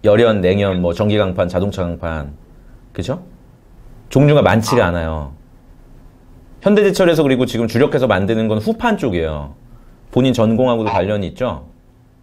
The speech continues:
Speaker 2: 예.
Speaker 1: 후판을 갖다 이제 아시겠지만 두껍게 만들려면 용접하기가 어렵단 말이에요. 이게 웰딩이라든지 이게 그 휘기가 어려워요. 보존하기가 어렵고.
Speaker 2: 예.
Speaker 1: 그래서 값이 비싸거든요, 이게. 그래서 후판을 만들 수 있는 업체도 굉장히 드물고.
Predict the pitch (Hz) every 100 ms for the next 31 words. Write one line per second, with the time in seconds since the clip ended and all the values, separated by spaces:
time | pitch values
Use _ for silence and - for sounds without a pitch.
0 | _ _ - 117 104 95 90 - 233 262
1 | 233 190 160 123 - - - 123 180 180
2 | 170 151 127 202 214 185 110 107 135 123
3 | 113 110 113 98 117 156 185 170 135 80
4 | 113 117 117 95 85 80 78 78 95 110
5 | 117 110 101 98 87 87 85 82 82 76
6 | - - - - 269 269 262 - 87 104
7 | 92 92 127 - 113 143 135 113 92 80
8 | 90 90 - 85 190 - - _ _ _
9 | _ - - _ - - 160 165 - 123
10 | - 156 117 110 156 131 104 90 80 82
11 | 80 101 131 131 208 233 220 120 113 156
12 | - 143 90 - 143 107 98 104 90 98
13 | 101 85 82 185